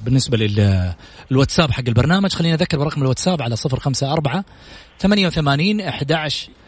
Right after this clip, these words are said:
سبعمية، صفر خمسة أربعة ثمانية ثمانية واحد واحد سبعة صفر صفر. السلام عليكم ورحمة الله وبركاته، مساء الخير، سعيد أني أشاهدك مرة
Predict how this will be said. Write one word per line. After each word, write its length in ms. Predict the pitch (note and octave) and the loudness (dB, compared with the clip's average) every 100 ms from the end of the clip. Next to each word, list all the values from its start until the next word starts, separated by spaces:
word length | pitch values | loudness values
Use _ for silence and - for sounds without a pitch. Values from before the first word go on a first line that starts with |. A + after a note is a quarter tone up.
| - - - | -20 -20 -8
سبعمية، 600 | - D3 D3 E3+ E3+ F#2 | -2 0 2 0 0 -2
صفر 240 | A#2+ F#3 D3+ | -4 -4 -2
خمسة 360 | D3+ C#3 C#3+ | -2 -2 0
أربعة 260 | C#3 C3 C3+ | -2 -2 -2
ثمانية 360 | D3+ C3 B2 A#2+ | -2 0 0 0
ثمانية 420 | C3 C3 D3 C#3 | 0 0 0 0
واحد 360 | B2+ A#2 A#2+ | 0 -2 -2
واحد 340 | B2+ D3+ C#3+ C3 | 0 -2 -2 -4
سبعة 260 | C#3+ A2+ | -4 -2
صفر 220 | A#2+ D3 C3+ | -2 -2 0
صفر. 280 | D#3+ A#2+ - - - - - - - - - - | -2 -2 -8 -20 -20 -20 -20 -20 -20 -20 -18 -8
السلام 320 | - G#3+ A3+ | -2 0 0
عليكم 260 | G#3 G#3 | -4 -2
ورحمة 200 | G3 E3+ F3 | -2 -2 -4
الله 140 | F#3 | -4
وبركاته، 500 | E3 D#3 F3 F#3+ G3 | -2 -4 -4 -4 -2
مساء 280 | F3+ E3+ E3 | -2 -2 -4
الخير، 400 | C#3 F3+ F#3+ F#3+ | -4 -4 -2 -4
سعيد 420 | D#3+ D#3+ D#3 F3+ | -4 -4 -4 -4
أني 240 | D#3+ D3+ C#3 | -2 -2 -4
أشاهدك 540 | - F#3+ D3+ D#3+ D#3 | -2 -2 -2 -4 -2
مرة 220 | D3+ C3 | -2 -2